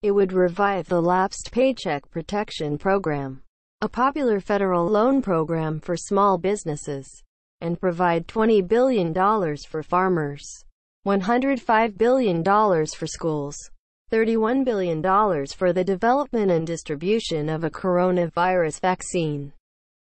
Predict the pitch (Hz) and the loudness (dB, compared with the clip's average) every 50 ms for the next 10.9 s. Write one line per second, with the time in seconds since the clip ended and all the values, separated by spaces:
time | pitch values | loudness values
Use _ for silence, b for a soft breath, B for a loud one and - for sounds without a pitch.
0 | _ - 170 175 180 - - 285 302 - - - - - 294 277 269 247 226 196 | _ -4 -4 -4 -4 -4 -6 -8 -8 -8 -12 -12 -8 -4 -2 -2 0 0 0 0
1 | 185 175 165 156 156 190 190 202 220 208 175 147 139 139 - - 175 165 - 233 | 0 -2 -2 0 0 2 2 4 2 2 2 0 -2 -6 -6 -6 -6 -4 -4 -4
2 | 226 214 - - 156 143 139 131 139 - _ _ _ _ _ _ _ - 208 196 | -4 -4 -6 -6 -8 -8 -8 -8 -12 -16 _ _ _ _ _ _ _ -2 -2 -2
3 | - 208 233 226 247 254 233 214 208 185 180 175 185 214 254 254 202 165 147 139 | 0 -2 -2 0 0 -2 -2 -2 -2 -2 0 0 0 0 0 0 0 -2 -2 -2
4 | 143 - 196 202 226 - - - - 175 170 165 - 196 214 214 196 170 160 - | 0 0 2 2 2 2 0 0 0 2 0 0 2 2 4 4 4 2 0 0
5 | 214 185 165 165 175 - 202 202 196 196 185 - - 233 233 269 262 - - - | 0 0 0 0 -2 0 0 0 2 0 -2 -2 0 0 0 0 -2 -6 -14 -8
6 | - - 262 277 285 - - - - 226 214 226 233 233 208 170 160 165 160 170 | -4 -2 0 0 0 -2 -4 -4 -2 0 0 0 0 0 0 0 0 0 -2 -2
7 | 165 165 - - 214 220 226 208 190 185 175 170 170 - 196 185 180 180 - - | -2 -2 -2 0 0 2 2 2 2 2 0 0 0 0 0 0 0 0 0 2
8 | 214 220 208 180 151 147 143 - - - - - _ _ _ _ _ _ _ _ | 4 4 4 4 2 -2 -4 -8 -14 -18 -20 -20 _ _ _ _ _ _ _ _
9 | _ _ _ _ _ - 104 104 - - 226 226 226 254 247 220 214 190 180 160 | _ _ _ _ _ -2 -2 -2 0 0 -2 -2 0 -2 -2 0 0 0 0 0
10 | 160 160 - - 220 208 214 - - - 147 143 139 - - - - - | 0 -2 -4 -2 0 0 0 -2 -4 -6 -6 -6 -6 -8 -14 -20 -20 -20